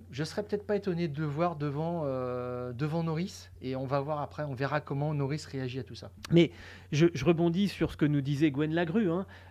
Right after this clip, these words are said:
Speaker 2: Euh, Piastri arrive dans une équipe où vraiment le petit prince s'appelle Lando Norris.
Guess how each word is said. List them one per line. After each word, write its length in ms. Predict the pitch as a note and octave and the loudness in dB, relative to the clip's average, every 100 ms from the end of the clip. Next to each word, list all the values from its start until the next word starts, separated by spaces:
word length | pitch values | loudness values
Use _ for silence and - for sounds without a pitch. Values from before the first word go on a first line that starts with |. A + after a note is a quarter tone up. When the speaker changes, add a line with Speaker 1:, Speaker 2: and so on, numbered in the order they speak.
| - | 2
Speaker 2:
Euh, 1080 | D3 D3 C#3 C3+ C3+ C3+ C3 C3 B2+ G#2+ F2 F2 - - - - | 4 4 4 4 2 2 0 -2 -4 -6 -8 -12 -18 -20 -16 0
Piastri 360 | E3 - A#3 | 0 4 6
arrive 300 | F3+ E3 G#3+ | 6 6 2
dans 120 | D#3+ | 2
une 200 | C#3 D#3 | 0 2
équipe 320 | D#3+ D#3+ B3+ F3+ | 2 2 2 2
où 60 | |
vraiment 320 | C3+ D#3 A3+ | 4 6 6
le 80 | G3+ | 6
petit 280 | D3+ E3 F#3 | 4 0 -2
prince 360 | - - - - | 0 0 0 -8
s'appelle 440 | - F3 - F3+ | -4 -2 2 2
Lando 300 | E3 E3 D#3+ | 4 2 2
Norris. 360 | D#3+ D#3 C4 | 4 4 2